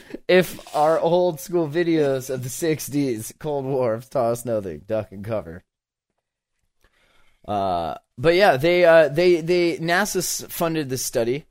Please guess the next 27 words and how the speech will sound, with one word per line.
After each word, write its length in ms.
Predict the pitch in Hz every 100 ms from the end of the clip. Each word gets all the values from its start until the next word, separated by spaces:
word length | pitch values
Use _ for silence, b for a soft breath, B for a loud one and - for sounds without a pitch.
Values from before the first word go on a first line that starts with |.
| -
and 160 | 139
they 120 | 135
exposed 600 | 127 - - 196 226 220 139
mice 360 | 107 101 127
to 120 | -
highly 460 | 123 160 233 190 143
energetic 580 | 123 113 101 98 101 -
charged 320 | 147 151 147
particles, 560 | - 143 123 80 62 - B B B B
uh, 240 | 117 110
similar 580 | 104 - 196 196 160 160 -
to 80 | 143
those 260 | 135 131
found 320 | - 113 117 120 _
on 240 | 104 107
the 120 | 107 104
galactic 680 | 117 110 110 117 - 110
cosmic 500 | - 120 120 117 120 -
rays 400 | 120 127 156 254
that 160 | - -
astronauts 500 | 113 120 - 113 107
will 100 | 123
be 120 | 113
exposed 500 | 90 - - 127 120
to 100 | -
in 80 | 104
space. 380 | - 147 185